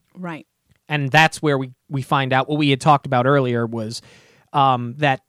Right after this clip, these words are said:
Speaker 2: her stepmother had a good life and was heartbroken and, and remarried just for money and status. But I, there's just something about the way the movie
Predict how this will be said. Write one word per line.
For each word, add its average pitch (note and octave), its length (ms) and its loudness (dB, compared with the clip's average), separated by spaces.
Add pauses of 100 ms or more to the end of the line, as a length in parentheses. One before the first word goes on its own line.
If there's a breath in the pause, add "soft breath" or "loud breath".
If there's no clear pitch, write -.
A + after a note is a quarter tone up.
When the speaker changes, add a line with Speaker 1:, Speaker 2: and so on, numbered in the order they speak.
(720)
Speaker 2:
her C3+ 380 0 (320)
stepmother D3 640 0
had F3 320 0
a D3 40 -2
good C3 200 -2
life B2+ 500 -4 (760)
and C#3+ 160 -4
was C3 160 -6
heartbroken C3+ 580 0
and, B2 100 -10
and C3+ 160 -4
remarried B2 520 -4
just C3 180 -8
for C3 100 -8
money A#2 300 -8
and F#2+ 100 -14
status. - 600 -12 (1040 soft breath)
But D3+ 260 2 (120)
I, - 220 -14
there's F#3+ 260 2
just - 200 -6
something C4+ 420 -2
about E3+ 640 2 (180)
the D3 380 -6
way D3 260 2
the D3 120 -2
movie D3 360 -2